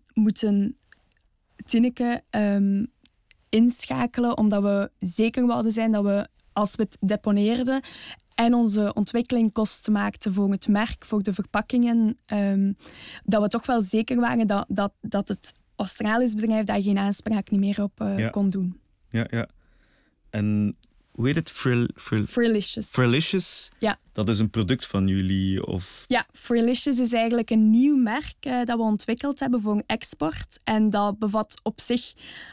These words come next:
Speaker 1: alles, ehm, waar ons merk voor staat. De naam, dus, ehm, free from, dus vrij van allergenen.
Speaker 2: Ja.
Speaker 1: En delicious,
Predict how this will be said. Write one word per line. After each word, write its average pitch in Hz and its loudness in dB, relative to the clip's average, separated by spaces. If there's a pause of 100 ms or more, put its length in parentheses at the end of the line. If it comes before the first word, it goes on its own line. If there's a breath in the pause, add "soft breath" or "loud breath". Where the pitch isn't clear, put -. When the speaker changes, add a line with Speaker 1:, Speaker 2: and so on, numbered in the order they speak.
(240 loud breath)
Speaker 1:
alles, 247 0 (120)
ehm, 202 2 (720)
waar 208 0
ons 214 0
merk 220 0
voor 208 -4
staat. - -2
De 226 2
naam, 233 2
dus, 214 -2
ehm, 202 0
free 240 0
from, 220 0
dus 196 0
vrij 214 0
van 196 -2
allergenen. 202 -2 (320 loud breath)
Speaker 2:
Ja. 117 0
Speaker 1:
En 220 4
delicious, 202 0